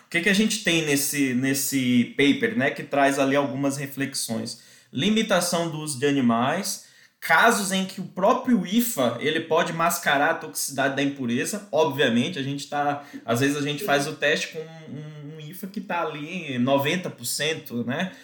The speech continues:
Oitenta e cinco por cento tem uma concentração muito maior. Ah, ele abre agora também pra os, dá uma maior abertura para os métodos, é, in vitro e modelos in sílico, é, pra toxicidade geral. Então a gente tava falando aqui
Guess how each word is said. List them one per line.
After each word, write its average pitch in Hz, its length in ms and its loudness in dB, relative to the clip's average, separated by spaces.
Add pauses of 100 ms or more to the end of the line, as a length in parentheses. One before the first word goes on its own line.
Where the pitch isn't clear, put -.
(180)
Oitenta 165 480 -2
e 139 60 -2
cinco 127 300 -4
por 120 100 -8
cento 117 200 0
tem 127 80 -2
uma 123 60 -10
concentração 120 640 -4
muito 143 260 -6
maior. 120 680 -4 (340)
Ah, 120 400 2
ele 175 280 2
abre 170 520 6
agora 139 400 4
também 147 360 -2
pra 143 140 -2
os, 131 320 -4 (340)
dá 135 200 2
uma 190 120 0
maior 160 280 2
abertura 147 580 -4
para 131 240 -2
os 123 160 -4
métodos, 120 960 -6
é, 113 320 -4
in 151 160 -8
vitro 123 560 -4 (100)
e 135 60 -10
modelos 131 540 -2
in 185 80 0
sílico, 190 600 -6 (560)
é, 123 200 2
pra 175 320 2
toxicidade 190 580 0
geral. 185 480 2
Então 131 220 -6
a - 20 -2
gente 180 200 -4
tava 180 200 -2
falando 175 280 -4
aqui 185 360 -8